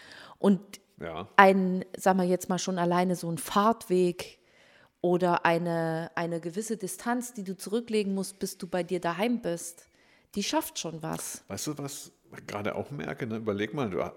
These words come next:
Speaker 2: acht Stunden Arbeit und dann kommt noch jeweils eine Stunde Übergangszeit dazu. Dann
Speaker 1: Das
Speaker 2: bist
Speaker 1: ist
Speaker 2: du locker
Speaker 1: viel
Speaker 2: bei elf.
Speaker 1: Zeit, was die Arbeit einfach in deinem Leben auch einnimmt, ne?
Speaker 2: Weil
Speaker 1: Deswegen
Speaker 2: das
Speaker 1: bestimmt
Speaker 2: ist nicht
Speaker 1: das
Speaker 2: nur die
Speaker 1: ja so.
Speaker 2: Arbeit, sondern es ist der Übergang.
Speaker 1: Ja.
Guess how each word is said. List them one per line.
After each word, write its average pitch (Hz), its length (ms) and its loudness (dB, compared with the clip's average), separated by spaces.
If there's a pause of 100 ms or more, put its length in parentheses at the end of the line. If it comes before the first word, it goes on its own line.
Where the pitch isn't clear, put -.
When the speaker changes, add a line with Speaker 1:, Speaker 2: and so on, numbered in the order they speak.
Speaker 2:
acht - 160 -10
Stunden - 400 -10
Arbeit 131 480 -4
und 107 120 -6
dann 98 140 -6
kommt 101 220 -8
noch 107 120 -4
jeweils 113 460 4
eine 117 100 -6
Stunde 127 300 -4
Übergangszeit 101 760 -2
dazu. 110 300 -8
Dann - 80 -8
Speaker 1:
Das 214 160 8
Speaker 2:
bist 175 160 4
Speaker 1:
ist 110 140 4
Speaker 2:
du 110 80 10
locker 294 140 12
Speaker 1:
viel 440 100 12
Speaker 2:
bei - 60 6
elf. 233 120 2
Speaker 1:
Zeit, 370 480 4 (320)
was 226 240 2
die - 180 2
Arbeit 247 440 4
einfach 226 320 0
in 214 160 -2
deinem 190 200 0
Leben 208 300 0
auch - 200 -6
einnimmt, 185 640 -2
ne? 208 60 -2
Speaker 2:
Weil 233 140 4
Speaker 1:
Deswegen 214 360 -2
Speaker 2:
das 110 100 -6
Speaker 1:
bestimmt 143 220 -2
Speaker 2:
ist - 80 -10
nicht 151 100 0
Speaker 1:
das 180 60 -4
Speaker 2:
nur 160 80 2
die 123 80 6
Speaker 1:
ja 98 60 4
so. 113 40 4
Speaker 2:
Arbeit, 139 280 6
sondern 127 220 -2
es 123 60 -6
ist - 60 -8
der 147 80 0
Übergang. 113 460 0
Speaker 1:
Ja. 190 220 2